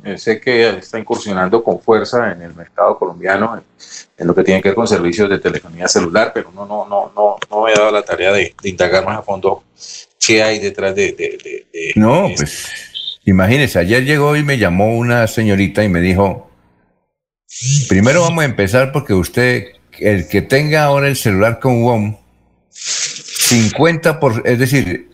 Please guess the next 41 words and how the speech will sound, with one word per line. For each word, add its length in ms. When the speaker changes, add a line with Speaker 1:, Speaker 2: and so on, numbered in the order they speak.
Speaker 2:
ciento 540
por 160
ciento 400
durante 400
dos 200
meses. 640
Es 140
más, 300
y 60
a 60
veces 320
tres. 340
Totalmente 520
al 80
gratín. 540
Y 280
las 240
tarifas 440
más 180
bajas 260
del 100
mercado, 460
pero 440
dice, 600
"Usted 360
pone 200
el 120
precio", 380
me 120
dijo 180
la 80
señorita. 500
<laughs> 140
"¿Qué 120
tal?". 280
O 100
sea 180
que 100
van 160
a 80
ca-, 260